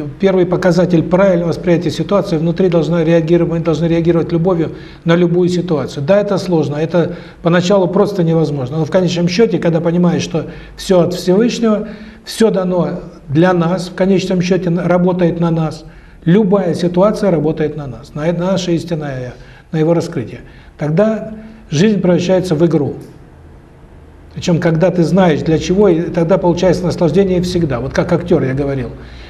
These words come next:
Какую бы он роль ни играл, трагическую, комическую, сказать, ве-, веселую, грустную, он счастлив всегда. И вот, вот это состояние, жить в двух режимах, это и есть то, о чем говорил Христос. Богу богово, кесарю кесарево. Нужно жить всегда в двух режимах.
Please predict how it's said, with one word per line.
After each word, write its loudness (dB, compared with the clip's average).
Какую 2
бы 0
он 0
роль 0
ни -2
играл, -2
трагическую, 2
комическую, 0
сказать, 0
ве-, 2
веселую, 2
грустную, 0
он 0
счастлив 0
всегда. -4
И -6
вот, -4
вот 0
это 2
состояние, 0
жить 0
в -4
двух 0
режимах, 2
это -2
и 4
есть 0
то, 2
о 2
чем -2
говорил 2
Христос. -4
Богу 2
богово, 2
кесарю -2
кесарево. -6
Нужно 0
жить 2
всегда 0
в -2
двух -2
режимах. -2